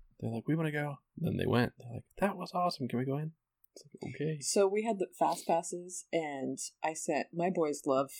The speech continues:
Speaker 2: roller coasters and all that stuff. They had already done the Incredicoaster and all that, and I was like, "Okay,
Speaker 1: Yeah.
Speaker 2: you two go on Guardians of the Galaxy, and then you come and report back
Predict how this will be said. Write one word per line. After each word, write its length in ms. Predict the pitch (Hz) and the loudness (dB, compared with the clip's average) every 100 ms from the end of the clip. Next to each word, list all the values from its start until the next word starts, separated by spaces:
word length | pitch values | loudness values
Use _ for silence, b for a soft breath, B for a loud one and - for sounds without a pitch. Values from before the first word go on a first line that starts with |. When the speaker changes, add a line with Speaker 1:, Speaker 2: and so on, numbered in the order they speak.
| - _ 151 | -16 _ 2
Speaker 2:
roller 220 | 127 131 | 2 4
coasters 360 | 127 - 143 | 2 0 -2
and 80 | 131 | 0
all 120 | 117 110 | 0 0
that 100 | - | 0
stuff. 300 | 113 - - | 0 -2 0
They 100 | 147 | 0
had 140 | 156 135 | 2 0
already 220 | 135 131 | 2 2
done 180 | 127 127 | 2 0
the 80 | |
Incredicoaster 680 | 123 - 113 120 123 127 127 | -4 -2 -2 0 -2 -2 -2
and 100 | 123 | -2
all 120 | 117 | 0
that, 300 | 110 113 - - | 0 2 0 0
and 400 | 139 85 95 139 _ - | 2 2 2 -4 _ -8
I 20 | |
was 100 | 139 | -6
like, 140 | 143 - | -4 -4
"Okay, 180 | - 127 | 0 0
Speaker 1:
Yeah. 160 | - 123 | 0 -2
Speaker 2:
you 220 | 135 185 - | 0 0 2
two 340 | 190 151 185 - _ _ _ - | 2 2 -2 -10 _ _ _ -2
go 220 | 170 160 110 | 4 6 6
on 300 | 139 135 135 - | 2 0 -2 2
Guardians 300 | 127 135 170 | 2 2 -2
of 80 | |
the 60 | 196 | -2
Galaxy, 600 | 202 180 156 - 143 143 - | 0 -2 -4 -4 -4 -2 -8
and 160 | 139 | -8
then 120 | 135 | -10
you 140 | 135 143 | -12 -6
come 220 | - 143 | -4 -2
and 120 | 139 | -4
report 360 | 131 - 151 - | -6 2 2 2
back 300 | 151 - | 0 -2